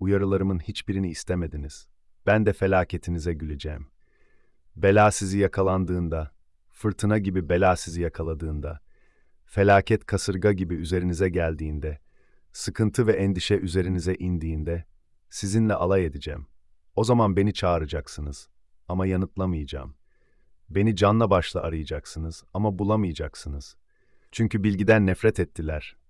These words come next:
Yahve korkusunu seçmediler. Hiçbir öğüdümü istemediler. Bütün uyarılarımı küçümsediler. Bu nedenle kendi yollarının ürününü yiyecekler,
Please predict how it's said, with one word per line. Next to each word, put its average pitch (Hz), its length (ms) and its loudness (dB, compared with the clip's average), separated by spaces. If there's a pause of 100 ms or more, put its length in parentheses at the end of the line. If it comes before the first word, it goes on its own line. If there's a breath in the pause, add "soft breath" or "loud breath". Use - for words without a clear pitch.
Yahve 95 340 0
korkusunu 90 480 -4
seçmediler. 76 840 -6 (400)
Hiçbir 117 380 -2
öğüdümü 95 420 2
istemediler. 78 800 -4 (300)
Bütün 123 240 -2
uyarılarımı 92 600 2
küçümsediler. 76 880 -8 (920)
Bu 123 120 6
nedenle 104 400 6
kendi 101 320 0
yollarının 98 480 4
ürününü 92 380 0
yiyecekler, 85 800 -4